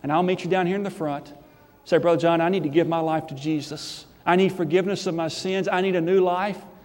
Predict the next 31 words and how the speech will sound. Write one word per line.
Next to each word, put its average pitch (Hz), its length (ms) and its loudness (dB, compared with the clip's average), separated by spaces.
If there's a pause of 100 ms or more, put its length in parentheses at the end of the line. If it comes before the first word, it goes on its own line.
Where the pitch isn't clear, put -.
(120)
I 175 120 2
need 190 160 0
to 175 60 0
know 180 220 2
what 196 120 4
it 175 80 -2
means 185 320 0
to 175 120 -4
walk 170 340 0
in 170 80 -6
the 160 100 -6
presence 185 520 -4
and 160 80 -6
the 147 60 -8 (240)
power 190 500 -2 (240)
and 151 120 -2
the 147 40 -2
peace 196 360 -6
of 170 80 0
the 156 60 -2
Lord 165 240 -2
Jesus. 147 460 -10
I 175 140 -2
need 190 360 -2
that 220 260 -2
today." 160 460 -8 (1600)
Friend, 165 180 0
that 165 100 -2
may 156 160 0
be 147 140 -2
you. 139 300 -6